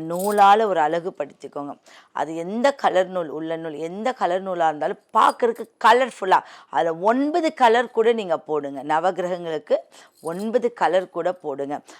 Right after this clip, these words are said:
அப்போ அந்த கலர் அட்ராக்ட் வந்து பார்க்குறப்பவே உங்களுக்கு அது கிடைச்சிடணும். அப்போ இந்த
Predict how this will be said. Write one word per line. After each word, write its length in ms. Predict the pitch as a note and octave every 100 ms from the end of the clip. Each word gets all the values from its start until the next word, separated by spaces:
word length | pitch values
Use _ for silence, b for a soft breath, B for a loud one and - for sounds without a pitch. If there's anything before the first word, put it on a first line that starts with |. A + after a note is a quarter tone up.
| B -
அப்போ 180 | E3+ C4+ D4 -
அந்த 360 | F3+ F3+ E3+ E3 - -
கலர் 320 | A3 C4 E4+ -
அட்ராக்ட் 500 | F3+ - G3 G3+ G3+ F3+
வந்து 240 | E3 F#3+ B3 B3 F#3+
பார்க்குறப்பவே 920 | F#3 - A3 G#3 F3+ - F3+ G#3 E4 G4+
உங்களுக்கு 380 | G3 E3 D#3+ A3
அது 80 | E3 -
கிடைச்சிடணும். 500 | D#3+ F#3+ - C#3 B2+ _ b b b b -
அப்போ 200 | - E4+ E4+
இந்த 140 | B3